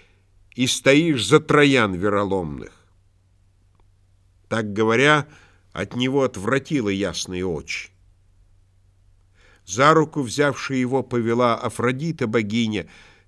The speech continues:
тяжко и часто стенящего.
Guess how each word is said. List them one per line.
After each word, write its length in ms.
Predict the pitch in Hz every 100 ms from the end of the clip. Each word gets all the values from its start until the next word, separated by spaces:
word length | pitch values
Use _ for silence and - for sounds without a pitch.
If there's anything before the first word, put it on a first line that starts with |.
| _
тяжко 540 | 120 143 135 - 123
и 120 | 107
часто 520 | 92 - 113 - - 107
стенящего. 1080 | - - 104 110 101 87 - - 71 -